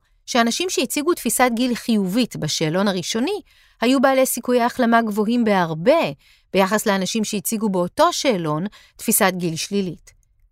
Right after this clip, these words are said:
למעשה מדובר היה בסיכוי גבוה בארבעים וארבעה אחוזים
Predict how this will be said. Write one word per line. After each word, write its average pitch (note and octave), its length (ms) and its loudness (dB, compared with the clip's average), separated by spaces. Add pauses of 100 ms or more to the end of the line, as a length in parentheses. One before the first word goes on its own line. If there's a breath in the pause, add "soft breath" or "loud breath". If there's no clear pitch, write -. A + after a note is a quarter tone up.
(240)
למעשה F#3 460 2
מדובר A3 280 4
היה A#3 320 4
בסיכוי A#3 440 0
גבוה G#3+ 520 4
בארבעים A3 760 2
וארבעה E4+ 400 6
אחוזים D#4 520 -4